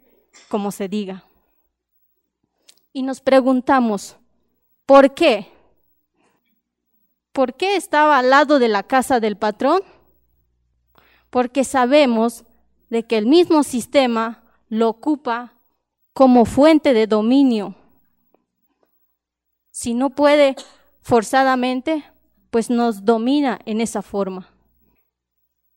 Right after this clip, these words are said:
Y ahí nos preguntamos nosotros, ¿acaso les decía a esos pinches patrones, a esos que estaban ahí de la iglesia,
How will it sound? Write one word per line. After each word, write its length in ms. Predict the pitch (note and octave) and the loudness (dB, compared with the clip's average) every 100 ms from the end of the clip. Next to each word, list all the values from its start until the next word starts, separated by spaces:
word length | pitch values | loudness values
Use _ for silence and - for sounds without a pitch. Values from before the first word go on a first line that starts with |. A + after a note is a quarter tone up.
| _ _ _ | _ _ _
Y 120 | C4 | -4
ahí 560 | C4+ B3 D4 E4 D4+ _ _ _ _ _ _ _ _ _ | 0 2 2 0 -2 _ _ _ _ _ _ _ _ _
nos 220 | B3+ B3 | -6 -6
preguntamos 600 | - B3 B3+ B3+ D4 C#4+ | -2 -4 -2 -2 -2 -2
nosotros, 600 | B3+ A#3 A#3+ A3 G3 - _ _ _ _ _ _ | -6 -8 -8 -8 -10 -14 _ _ _ _ _ _
¿acaso 480 | A#3 A#3 D4+ E4+ F#4 | -6 -2 2 4 6
les 240 | D4+ A#3+ A3+ | 6 2 2
decía 460 | A#3 - D4+ C4+ | -2 0 -2 0
a 40 | C4 | -2
esos 280 | - B3+ | -4 -8
pinches 360 | - D4+ C4+ B3 | -4 -4 -2 -2
patrones, 720 | A#3 A3 - C#4 C4 A#3 - _ _ _ _ _ _ | -4 -6 -2 -4 -4 -8 -12 _ _ _ _ _ _
a 160 | G#3+ | -10
esos 300 | G#3+ C4 C4+ | -8 -6 -8
que 100 | - | -10
estaban 400 | A3 - C4 A#3 | -14 -8 -6 -6
ahí 240 | G3 G#3 C4 | -10 -12 -10
de 140 | A3 | -10
la 80 | G3+ | -10
iglesia, 580 | F#3+ G#3+ B3 - A3+ | -10 -6 -6 -6 -12